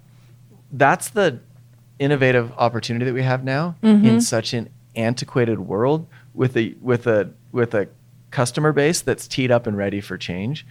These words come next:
Speaker 1: So what do you think is going to happen in the, the near-term innovation and the long-term innovation? What does power look like in the future?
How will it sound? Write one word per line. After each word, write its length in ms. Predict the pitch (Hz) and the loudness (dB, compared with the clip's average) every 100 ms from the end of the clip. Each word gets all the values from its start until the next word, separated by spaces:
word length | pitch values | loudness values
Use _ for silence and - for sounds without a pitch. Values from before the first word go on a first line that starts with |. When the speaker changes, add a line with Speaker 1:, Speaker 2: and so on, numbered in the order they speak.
| - - - | -20 -20 -6
Speaker 1:
So 160 | 160 | -2
what 140 | 147 190 | 0 0
do 80 | |
you 100 | 247 | -2
think 260 | 247 170 170 | -4 -6 -6
is 120 | 143 | -6
going 240 | 135 131 127 | -4 -2 -2
to 60 | |
happen 420 | 107 110 117 110 | -2 -4 -4 -6
in 120 | 104 101 | -6 -6
the, 240 | 95 90 95 - | -6 -8 -12 -10
the 120 | 101 | -8
near-term 680 | 98 101 110 127 131 160 156 | -8 -8 -6 -6 -6 -4 -4
innovation 720 | 156 151 147 147 160 170 180 - - - | -4 -2 -2 -4 -6 -8 -10 -14 -20 -8
and 120 | 123 | -2
the 60 | 117 | 0
long-term 480 | 104 107 107 120 104 | 0 -2 -4 -4 -4
innovation? 380 | 101 98 95 101 | -4 -4 -6 -4
What 100 | 123 | -2
does 100 | 170 | -4
power 380 | - 131 123 101 | -2 0 2 0
look 220 | 92 - | -4 -6
like 340 | 73 71 - - | -8 -8 -10 -14
in 120 | 104 | -12
the 60 | 87 | -12
future? 480 | - - - - | -12 -14 -14 -14